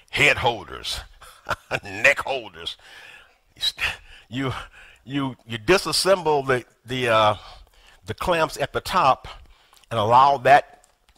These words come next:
U, U-shaped bolt to drop. And then you take it and you bring it from the bottom and you attach around the neck of that animal, of that oxen.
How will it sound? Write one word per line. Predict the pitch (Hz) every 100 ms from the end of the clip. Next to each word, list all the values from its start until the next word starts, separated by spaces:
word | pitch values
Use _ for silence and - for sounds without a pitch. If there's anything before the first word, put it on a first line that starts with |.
| _
U, | 131 131 156 _ _ 123 127
U-shaped | 120 131 190 - 151 131 - - _
bolt | 98 160 143 - - - _ _ _
to | -
drop. | 101 139 160 110 - - - _ _ _ -
And | 110
then | 120
you | 117
take | 120 151 143
it | 147
and | 120 117
you | 110
bring | 104 139 147
it | 131 _ _ _ -
from | 151 147
the | 131
bottom | 120 147 151 135
and | 113
you | 120
attach | 107 - 165 156 - - _ _ _ 123
around | 127 139 143
the | 120
neck | 123 151 196 185 - -
of | 135 123
that | 135 135
animal, | 147 135 101 87
of | 95
that | 123
oxen. | 131 147 - - -